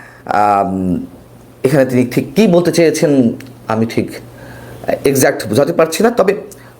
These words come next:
খুব রক্তাক্ত কিছুর ইঙ্গিত করেছেন। তিনি বলছেন, "কারণ নব্বই, নব্বই এত রক্তাক্ত ও কনফ্রন্টেশনাল ছিল না।" সত্য কথা।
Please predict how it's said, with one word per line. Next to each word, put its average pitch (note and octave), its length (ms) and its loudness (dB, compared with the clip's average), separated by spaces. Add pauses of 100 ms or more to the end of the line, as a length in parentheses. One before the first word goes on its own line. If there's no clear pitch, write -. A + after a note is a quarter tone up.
খুব - 220 -4
রক্তাক্ত - 420 0
কিছুর C3 320 -2
ইঙ্গিত C#3 360 0
করেছেন। E3 380 2 (360)
তিনি E3 120 2
বলছেন, A3 320 2
"কারণ F#3 260 4
নব্বই, D3 840 2 (280)
নব্বই D3 460 2
এত D#3+ 200 2
রক্তাক্ত - 580 -2
ও - 200 2
কনফ্রন্টেশনাল C3 960 0 (340)
ছিল - 260 0
না।" D2 140 -2 (220)
সত্য - 280 -4
কথা। - 360 0